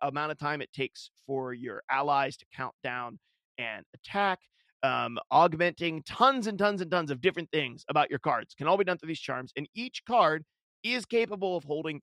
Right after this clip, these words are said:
three charms. And throughout a run, I think you might get an average of, you know, five or six charms, maybe at most seven or eight, depending on what you do at these little shops, which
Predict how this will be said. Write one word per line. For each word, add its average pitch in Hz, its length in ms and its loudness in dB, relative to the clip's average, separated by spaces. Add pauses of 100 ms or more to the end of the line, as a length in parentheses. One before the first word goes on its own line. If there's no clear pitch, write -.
three 131 180 -8
charms. 180 520 0 (280)
And 135 100 -4
throughout 151 260 4
a 151 40 -2
run, 143 300 2
I 135 140 -4
think - 260 -8
you 139 100 -8
might 139 320 0
get 131 220 0
an 127 140 -6
average 123 520 -6
of, 123 140 -8 (100)
you 127 60 -12
know, 113 140 -12 (340)
five 170 360 6
or 139 80 -2
six - 360 -6
charms, 135 680 -4
maybe 160 540 -2
at - 140 -4
most 131 300 -6
seven 127 220 -2
or 123 140 -8
eight, 123 220 -4
depending 123 440 -10
on 113 220 -8 (440)
what 131 180 -2
you 131 100 -6
do 120 220 -4
at - 120 -6
these 120 220 -14
little - 280 -20
shops, - 580 -2
which - 280 -16